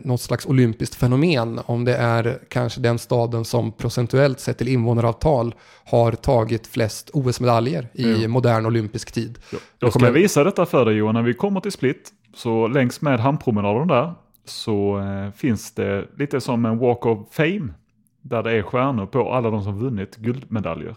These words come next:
Speaker 2: i
Speaker 1: Mm.
Speaker 2: O S-spel under åren. Från, som är från Split. Och det är en väldigt lång promenad.
Speaker 1: Ja,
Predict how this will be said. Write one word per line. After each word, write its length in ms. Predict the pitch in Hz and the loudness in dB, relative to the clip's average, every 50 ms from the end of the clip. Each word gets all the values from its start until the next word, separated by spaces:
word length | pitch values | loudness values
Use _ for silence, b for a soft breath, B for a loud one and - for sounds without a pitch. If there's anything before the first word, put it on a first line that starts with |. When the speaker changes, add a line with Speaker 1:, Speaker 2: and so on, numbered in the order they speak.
| - _ - | -16 _ -2
Speaker 2:
i 100 | - 123 | 2 4
Speaker 1:
Mm. 300 | 143 196 143 113 117 107 | 4 4 2 0 -2 -4
Speaker 2:
O 60 | 92 - | -6 -8
S-spel 600 | - - - - - - - 98 87 78 - 110 - _ _ - | -12 -14 -18 -20 -14 -8 -6 -6 -6 -6 -8 -14 -20 _ _ -8
under 340 | 110 104 98 95 90 - - | -6 -6 -4 -6 -6 -6 -6
åren. 260 | 110 95 85 78 76 - - b b b b b b b _ | -6 -4 -6 -8 -12 -16 -20 b b b b b b b _
Från, 160 | - 120 110 - | -6 -4 -4 -2
som 140 | - 123 | -2 -2
är 80 | 120 98 | -2 -2
från 140 | - 107 107 | -2 -6 -8
Split. 340 | - - 135 139 - - - | -8 -8 -10 -10 -10 -14 -10
Och 100 | - 120 | -6 -4
det 80 | 117 123 | -2 0
är 180 | 123 120 120 117 | 0 0 0 0
en 140 | 117 120 | 0 0
väldigt 360 | 120 147 151 131 101 110 107 131 | -2 -2 -2 -2 -4 -6 -4 -2
lång 200 | 135 123 127 135 | -2 -2 -2 -4
promenad. 380 | - 151 139 131 110 82 67 - _ _ _ - | -6 -6 -6 -6 -6 -8 -10 -12 _ _ _ 0
Speaker 1:
Ja, 360 | - 135 196 196 120 - - | 2 2 2 2 0 -6 -14